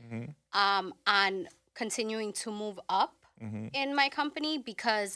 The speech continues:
Speaker 2: I didn't want to continue to miss out on, you know, the everyday things with my, with my kids, right? Like the baseball games, the basketball games, the this, the that, the concerts. Um, and I feel like if I did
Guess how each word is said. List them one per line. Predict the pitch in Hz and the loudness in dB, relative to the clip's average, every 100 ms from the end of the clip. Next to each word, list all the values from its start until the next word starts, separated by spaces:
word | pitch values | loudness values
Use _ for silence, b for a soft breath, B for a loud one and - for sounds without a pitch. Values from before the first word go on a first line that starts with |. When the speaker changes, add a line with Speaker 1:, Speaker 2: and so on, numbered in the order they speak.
| - | 0
Speaker 2:
I | 208 214 | 0 0
didn't | 190 233 233 214 | -4 -4 -4 -6
want | 208 214 202 | -2 -2 -2
to | 226 | -8
continue | 214 - 208 202 | -8 -8 -6 -6
to | 190 202 | -6 -8
miss | 196 202 - | -8 -6 0
out | 190 185 233 262 b b b b _ | 2 2 0 -4 b b b b _
on, | 202 190 190 185 185 151 b b | 2 2 2 -2 -4 -8 b b
you | 214 | -6
know, | 196 170 - - | -4 -4 -6 -8
the | - | -2
everyday | 208 208 190 | -2 -2 -6
things | 180 190 175 | -4 -6 -6
with | 180 | -8
my, | 160 165 _ 196 | -10 -12 _ -16
with | 180 | -10
my | 175 165 160 160 | -8 -6 -8 -10
kids, | 175 147 170 | -12 -10 -8
right? | 175 165 | -8 -8
Like | 156 - - | -12 -14 -14
the | 226 | -8
baseball | 208 190 185 170 | -6 -6 -8 -8
games, | 170 160 170 | -8 -8 -8
the | 240 | -2
basketball | 208 180 165 180 | -2 -2 -8 -10
games, | 156 170 - | -12 -12 -12
the | |
this, | 247 202 185 | -6 -4 -4
the | 226 | -4
that, | 214 185 165 | 0 0 0
the | 208 | -4
concerts. | - 240 202 - 175 - B B B _ | -2 0 0 -4 -6 -10 B B B _
Um, | 220 214 208 196 185 _ | 4 6 6 2 -4 _
and | 220 214 214 190 - | 4 6 4 -2 2
I | 220 214 | 4 4
feel | - 233 | 0 0
like | 226 208 | 0 0
if | 208 - | -4 0
I | 196 | 0
did | 185 170 220 220 294 | 0 -4 0 2 2